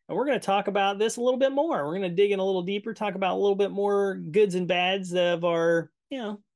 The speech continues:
what, what do we hate about the industry, maybe? You know, what do we, what do we love about it again? So if you guys wanna tune in, we're gonna have these extended episodes, uh, every month.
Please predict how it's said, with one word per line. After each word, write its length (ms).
what, 160
what 100
do 40
we 80
hate 180
about 220
the 80
industry, 340
maybe? 420
You 100
know, 120
what 300
do 60
we, 100
what 180
do 60
we 80
love 240
about 260
it 100
again? 360
So 100
if 100
you 100
guys 260
wanna 160
tune 220
in, 240
we're 80
gonna 160
have 240
these 320
extended 520
episodes, 680
uh, 320
every 200
month. 320